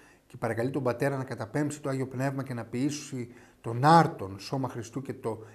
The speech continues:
εν το ποτηρίο αίμα Χριστού, και λέει το αμήν, αμήν, αμήν. Οπότε ήδη έγινε το μυστήριο. Υπάρχει μια σχέση μεταξύ του δημιουργικού γεννηθήτου και του λειτουργικού. Όταν ο άνθρωπος συνειδητά πει «Θεέ μου, να γίνει το θέλημά σου και σε μένα»,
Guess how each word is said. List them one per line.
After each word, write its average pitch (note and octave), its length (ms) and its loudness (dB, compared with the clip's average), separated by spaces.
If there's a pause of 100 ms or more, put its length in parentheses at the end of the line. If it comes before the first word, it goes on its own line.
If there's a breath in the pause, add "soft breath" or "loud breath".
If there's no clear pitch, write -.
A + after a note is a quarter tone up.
εν B2 100 -6
το B2 80 -2
ποτηρίο B2 440 2
αίμα C3 280 2
Χριστού, D3 500 -8 (560 loud breath)
και - 120 -8
λέει C3 140 0
το C3 120 -4
αμήν, C3+ 440 -4
αμήν, B2 400 -4
αμήν. A2+ 440 -4 (400)
Οπότε C3+ 460 -4
ήδη F3 680 2 (100)
έγινε C3 300 0
το A#2 80 -4
μυστήριο. G#2 500 -4 (380 loud breath)
Υπάρχει E3+ 280 2
μια F#3+ 200 6
σχέση G3+ 520 4
μεταξύ C3+ 340 -4
του E3+ 100 -4
δημιουργικού C3 760 2
γεννηθήτου D3 680 0 (320 loud breath)
και C#3+ 100 -4
του C#3 120 -2
λειτουργικού. A#2 640 -2 (960 loud breath)
Όταν E3 260 8
ο E3+ 60 12
άνθρωπος F#3 360 8
συνειδητά E3 380 2
πει F#3+ 120 2
«Θεέ E3+ 320 8
μου, F3+ 140 4
να D3 80 0
γίνει E3 180 2
το E3 80 -2
θέλημά D3 400 2
σου F3+ 180 -8
και C#3 120 -6
σε C3 160 -4
μένα», D#3+ 400 0